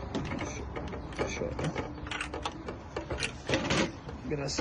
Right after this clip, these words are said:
contasını değiştirdim. Sıkı, sıkıya çıkıp takılıyor arkadaşlar bu. Evet.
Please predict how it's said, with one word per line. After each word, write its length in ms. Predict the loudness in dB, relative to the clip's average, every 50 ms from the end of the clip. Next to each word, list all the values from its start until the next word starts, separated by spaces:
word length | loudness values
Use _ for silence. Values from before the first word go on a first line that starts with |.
| 10 12
contasını 440 | 12 12 12 12 12 10 10 12 12
değiştirdim. 420 | 12 12 12 10 8 8 8 8
Sıkı, 320 | 6 6 4 6 8 8 6 6
sıkıya 360 | 4 -4 -2 2 6 8 8
çıkıp 300 | 8 8 2 2 2 2 2 2 -2 -4 2 4
takılıyor 340 | 4 6 10 12 12 12
arkadaşlar 460 | 12 12 10 8 6 6 6 4 4 6 8 8
bu. 140 | 8 8 8 4 0 0 0 2 2 2 0 2 2
Evet. 240 | 2 2 2 2 2